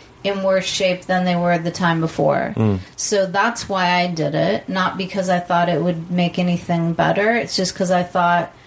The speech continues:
Speaker 1: all these people that have been sober a long time are telling me
Speaker 2: They did this.
Speaker 1: if I don't do it, I'll drink again.
Speaker 2: But did they teach you how to get along better with your parents? It sounds like you were picking up some wisdom.
Speaker 1: To some extent,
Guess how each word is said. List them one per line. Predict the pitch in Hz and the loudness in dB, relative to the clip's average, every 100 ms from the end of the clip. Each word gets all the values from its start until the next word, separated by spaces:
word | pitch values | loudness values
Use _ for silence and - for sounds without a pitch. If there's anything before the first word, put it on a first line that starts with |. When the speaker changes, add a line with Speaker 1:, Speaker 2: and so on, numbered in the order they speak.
| - - - | -20 -20 -4
Speaker 1:
all | 190 208 | 0 0
these | 233 226 | 0 -2
people | - 254 247 240 226 | -2 -2 0 0 0
that | 214 | 0
have | 202 | 0
been | 196 196 | -2 -4
sober | 185 214 208 | 0 0 2
a | 202 190 | 0 0
long | 185 185 | 0 -2
time | - 247 247 | 0 0 2
are | 196 | 0
telling | 180 196 196 190 | -2 0 0 -2
me | 185 180 180 180 | -2 0 -2 0
Speaker 2:
They | 95 | 0
did | 95 92 | 2 0
this. | 85 80 - _ | 0 -4 -8 _
Speaker 1:
if | 208 208 | -4 0
I | 208 | 0
don't | 214 220 196 | 0 -2 -2
do | 247 262 | 0 0
it, | 214 | 2
I'll | 190 185 | 0 0
drink | 240 269 | -2 -2
again. | 175 170 170 | -2 0 2
Speaker 2:
But | |
did | 170 104 | 2 2
they | 113 | 0
teach | - 123 - | -2 -6 -4
you | 113 | -4
how | 101 107 | 0 0
to | 101 98 92 | 2 2 2
get | 101 101 - _ | 0 -2 -6 _
along | 104 98 98 98 | -2 2 2 0
better | 98 95 | 0 0
with | 95 | -2
your | 101 | -6
parents? | 107 113 143 131 | -4 -4 -4 -8
It | 110 | -4
sounds | 123 143 127 | 0 2 2
like | 101 90 | 2 2
you | 92 | 0
were | 92 | 0
picking | - 95 92 | 0 -2 -2
up | 90 | -2
some | 95 90 | -2 0
wisdom. | 87 82 311 | 0 0 0
Speaker 1:
To | |
some | 127 294 294 302 | 0 -2 -2 -2
extent, | 294 262 - - 247 247 226 208 202 | -2 -2 -2 -2 0 0 2 0 -2